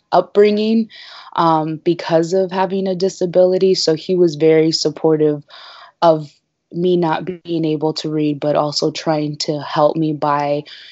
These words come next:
you know, purchasing Hooked on Phonics for me to try to help me, but was also there to help me with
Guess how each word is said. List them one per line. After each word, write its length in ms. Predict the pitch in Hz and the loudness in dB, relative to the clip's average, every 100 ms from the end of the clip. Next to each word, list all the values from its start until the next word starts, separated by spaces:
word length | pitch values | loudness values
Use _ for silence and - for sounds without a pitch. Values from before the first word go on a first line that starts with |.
| - | -4
you 120 | 175 | 0
know, 480 | 160 147 143 156 - _ | 2 0 0 -2 -4 _
purchasing 540 | 196 170 170 - 170 | 0 2 0 0 0
Hooked 260 | 160 190 - | 0 0 0
on 160 | 180 185 | -2 2
Phonics 540 | 262 247 208 165 - | 2 4 2 -2 -2
for 140 | 160 | -2
me 240 | 147 147 143 | -2 -4 -6
to 240 | - 156 | -2 -2
try 240 | 151 165 156 | 0 0 0
to 80 | |
help 280 | 151 156 151 | 0 2 0
me, 160 | 156 151 | 0 -4
but 300 | 147 156 - | 0 -2 0
was 220 | 160 156 | -2 -2
also 460 | - 175 175 175 170 | -2 -2 -2 -2 -2
there 360 | 151 160 156 | -2 -2 -2
to 320 | 156 - 151 156 - - - - | -2 -4 -4 -4 -10 -16 -18 -16
help 340 | - 175 151 | -2 2 2
me 220 | 160 160 147 | 2 0 0
with 300 | 151 147 | 0 -2